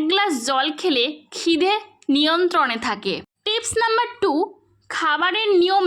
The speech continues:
মেনে চলা। ভাত, রুটি কমিয়ে সবজি, ফল আর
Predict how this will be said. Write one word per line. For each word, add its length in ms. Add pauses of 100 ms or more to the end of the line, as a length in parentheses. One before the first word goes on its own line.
মেনে 300
চলা। 260 (680)
ভাত, 440 (140)
রুটি 280 (120)
কমিয়ে 400 (380)
সবজি, 540 (140)
ফল 300 (100)
আর 80